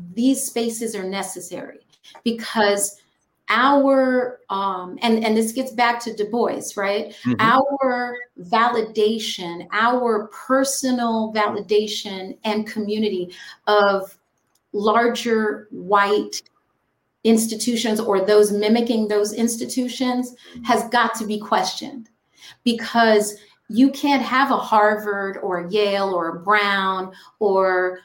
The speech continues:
Speaker 1: um, Princeton or anything without slavery. They, they literally own slaves
Speaker 2: That's right.
Speaker 1: that they sold to finance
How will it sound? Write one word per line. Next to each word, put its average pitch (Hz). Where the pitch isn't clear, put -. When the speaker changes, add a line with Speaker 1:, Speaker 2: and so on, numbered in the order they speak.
Speaker 1:
um, 180
Princeton 214
or 196
anything 208
without 233
slavery. 226
They, 240
they 226
literally 254
own 208
slaves 196
Speaker 2:
That's -
right. -
Speaker 1:
that 220
they 208
sold 208
to 214
finance 220